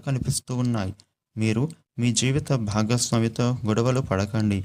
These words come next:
వాద ప్రతివాదనలకు కాలు దువ్వితే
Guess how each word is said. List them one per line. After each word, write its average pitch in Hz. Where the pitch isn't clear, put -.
వాద 107
ప్రతివాదనలకు 131
కాలు 98
దువ్వితే 98